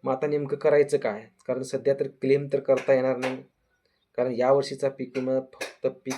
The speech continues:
कापणी प्रयोग आधारित पीक विमा योजना आहे. आता पीक कापणी प्रयोग आधारित पीक विमा योजना म्हणजे काय?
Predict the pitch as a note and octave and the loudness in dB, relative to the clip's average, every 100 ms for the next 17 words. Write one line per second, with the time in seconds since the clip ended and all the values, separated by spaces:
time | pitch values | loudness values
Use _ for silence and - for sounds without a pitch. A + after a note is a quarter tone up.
0 | - B2 C3 C3 B2+ B2 B2 A#2+ B2 C#3 | -2 -2 -2 -2 2 2 2 0 -2 -4
1 | - A#2+ C3 B2 A#2+ A2+ A#2 A2+ A#2 - | -8 -8 -4 0 0 0 -4 -8 -10 -16
2 | - _ _ _ - - _ _ _ - | -18 _ _ _ -18 -18 _ _ _ -10
3 | C3+ D3 C#3+ D#3 C#3+ D3+ C#3+ C#3+ C#3+ C#3 | -8 -10 -4 -2 0 -2 2 2 4 4
4 | C#3+ C#3+ D3 C3+ C#3 C#3 C#3 C#3 C3+ C3+ | 2 -2 -6 -4 -2 0 0 -2 -2 -4
5 | B2 B2 | -8 -12